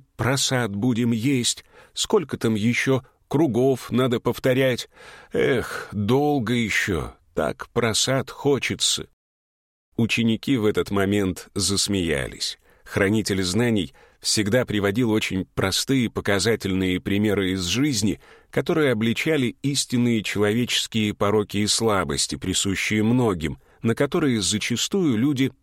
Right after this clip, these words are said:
не обращают внимания. Когда ученики затихли,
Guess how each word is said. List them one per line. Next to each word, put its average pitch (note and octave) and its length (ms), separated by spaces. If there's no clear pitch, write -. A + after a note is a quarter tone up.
не A#2+ 180
обращают G2 720
внимания. D2+ 720
Когда G#2 300
ученики G2+ 720
затихли, F#2 800